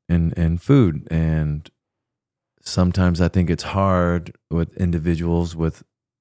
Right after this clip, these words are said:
parents that want to give their children sweets or, "Oh, I, I can't have that out of my house. I have kids.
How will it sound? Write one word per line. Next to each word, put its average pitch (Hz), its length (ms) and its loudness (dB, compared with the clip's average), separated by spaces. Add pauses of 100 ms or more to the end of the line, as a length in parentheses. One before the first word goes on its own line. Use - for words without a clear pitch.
(440)
parents 85 640 -4
that 76 580 -4 (880)
want 87 340 2
to 90 120 -2
give 82 200 0
their 85 140 0
children 82 800 0 (400)
sweets 87 600 -2
or, 85 160 2
"Oh, 107 160 4
I, 101 200 2
I 98 40 0
can't 98 240 2
have 101 160 2
that 98 140 2
out 98 60 2
of 92 60 0
my 92 60 0
house. 92 200 0
I 90 60 0
have 95 180 0
kids. 90 500 0